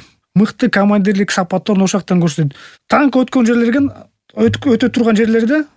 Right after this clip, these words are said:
кичинекей отряддарды түзүп баштайт, жыйырма беш, отуз кишиден. Биз ошол кишилердин азыр бирөөсүнүн бири, ошону айта, атактайбыз, жанакы жыйырма сегиз баатырлар, фан-, панфиловчулар деп. А булар болсо, негизи, Кызыл армияда көп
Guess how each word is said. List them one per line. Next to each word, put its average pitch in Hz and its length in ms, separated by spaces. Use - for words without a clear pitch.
кичинекей 226 460
отряддарды 208 840
түзүп 208 260
баштайт, 165 380
жыйырма 190 300
беш, 254 420
отуз 190 320
кишиден. 175 460
Биз 226 160
ошол 233 280
кишилердин 190 540
азыр 175 360
бирөөсүнүн 190 560
бири, 220 160
ошону 226 260
айта, 190 220
атактайбыз, 170 500
жанакы 151 460
жыйырма 165 300
сегиз 208 440
баатырлар, 165 540
фан-, 165 200
панфиловчулар 170 600
деп. 135 120
А 190 200
булар 220 260
болсо, 294 460
негизи, 180 600
Кызыл 214 240
армияда 220 420
көп 240 240